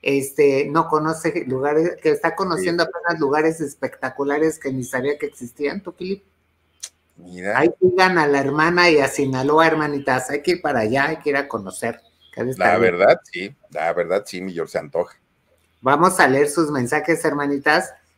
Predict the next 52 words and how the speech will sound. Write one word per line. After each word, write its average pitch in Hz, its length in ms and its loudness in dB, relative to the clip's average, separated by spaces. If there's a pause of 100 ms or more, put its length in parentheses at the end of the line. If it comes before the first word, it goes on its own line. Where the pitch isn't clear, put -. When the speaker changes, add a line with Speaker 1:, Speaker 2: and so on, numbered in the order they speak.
(120)
Speaker 1:
y 110 120 0
vámonos 143 600 2
a 113 80 0
la 110 180 -2
puerta 135 380 0
del 110 200 0
cielo. 123 500 0 (200)
Ay, 151 220 2
tú, 180 140 2
Philip, 165 260 4
donde 143 340 2
subamos 160 540 4
y 151 80 4
no 139 140 0 (160)
esté 135 320 2
cerrada 160 500 2
con 135 180 0
llave. 156 460 4 (1700)
Speaker 2:
Deja 120 400 6
tú 139 180 2
de 127 160 6
eso. 160 280 6 (260)
Imagínate 139 480 6
que, - 100 -8 (100)
que, 110 220 2
que 117 100 0
vayas, 147 400 6
este, 101 260 -2
tocando 123 340 2
la 110 140 6
puerta 127 220 0
y 117 40 -4
te - 100 2
abra 123 160 4
San 101 220 0
Pedro 123 260 4
a 120 40 6
ver 120 160 2
qué - 80 -2
vamos 120 240 0
a 104 40 -4
hacer. 110 300 0
Speaker 1:
<laughs> - 640 -6
Que 190 180 4
nos 196 220 -2
dé 175 80 4
un 165 80 0
jalón 170 480 4
San 147 280 0
Peter. 151 440 0
<laughs> - 1600 0
Speaker 2:
Dice, 202 600 6